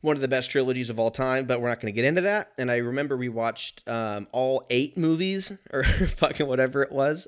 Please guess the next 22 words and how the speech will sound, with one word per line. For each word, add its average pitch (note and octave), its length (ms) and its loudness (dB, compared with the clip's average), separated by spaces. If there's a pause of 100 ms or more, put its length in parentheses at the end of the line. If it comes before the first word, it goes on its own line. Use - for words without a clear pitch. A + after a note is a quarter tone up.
of B2+ 120 -2
Harry C3+ 220 0
Potter C3 520 -2
in, G#2+ 120 -6
like, G#2 160 -4
a F#2+ 140 -4 (280)
fucking, G2 680 -6
in, G#2+ 240 -4 (320)
we B2+ 80 -2
had, D3+ 80 2
like, C#3+ 80 -2
a A#2 80 -2
Friday, A#2+ 480 -4
Saturday, A2 400 -2
Sunday G#2+ 440 -2
off, A#2 240 0
'cause - 100 -8
I A2 40 -4
think A2+ 220 -6
it G#2+ 140 -6
was, F#2+ 260 -10
no, C3 280 2